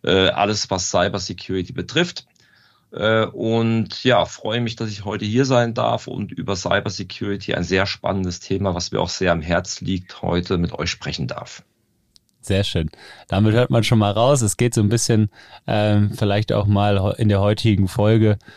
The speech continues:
Speaker 2: äh, um den Vergleich von, äh, der ganz großen Welt, wo Thomas und Accenture, Accenture sich bewegen und, äh, wo sich vielleicht auch wir und die P C O bewegen. Wir gucken mal, wo wir heute rauskommen. Ähm, aber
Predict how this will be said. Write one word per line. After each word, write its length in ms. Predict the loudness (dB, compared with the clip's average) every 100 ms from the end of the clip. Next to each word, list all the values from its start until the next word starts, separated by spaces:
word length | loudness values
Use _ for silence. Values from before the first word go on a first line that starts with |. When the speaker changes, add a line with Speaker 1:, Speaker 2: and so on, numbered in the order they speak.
| -20 _
Speaker 2:
äh, 220 | 0 2
um 260 | 2 4 4
den 220 | 4 2
Vergleich 720 | 0 -2 0 2 2 0 -8 -14 -8
von, 400 | -2 2 2 2
äh, 420 | 2 2 0 0
der 140 | 0
ganz 260 | 2 0 0
großen 460 | 0 0 2 2 4
Welt, 340 | 4 2 0 -14 -14 -4
wo 100 | -2
Thomas 500 | 2 4 4 2 2
und 120 | 2
Accenture, 540 | 2 2 2 2 0 0
Accenture 560 | -4 2 2 4 4 4
sich 220 | 2 2
bewegen 500 | 0 4 4 4 4
und, 240 | 4 2
äh, 380 | 2 2 2 0
wo 180 | 2 2
sich 160 | 2 2
vielleicht 240 | 0 0
auch 200 | -2 2
wir 180 | 2 4
und 80 | 2
die 80 |
P 220 | 0 -2 -2
C 140 | 0
O 100 | 2
bewegen. 440 | 2 2 2 0 -4 -12 -8
Wir 80 | -4
gucken 300 | 0 2 4
mal, 160 | 4 4
wo 120 | 4
wir 120 | 4
heute 220 | 4 2
rauskommen. 500 | 2 0 2 2 2 -2 -12 -20 _
Ähm, 360 | -2 0 2 0
aber 440 | -2 0 2 0